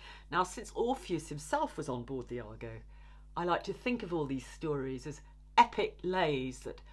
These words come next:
Orpheus composed to entertain the Argonauts en route, also to compete with the Siren's song,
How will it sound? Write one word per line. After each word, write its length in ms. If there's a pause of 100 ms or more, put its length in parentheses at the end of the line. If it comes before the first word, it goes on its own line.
(200)
Orpheus 480
composed 480
to 200
entertain 440
the 100
Argonauts 920
en 200
route, 320 (580)
also 280
to 120
compete 320
with 140
the 60
Siren's 520
song, 440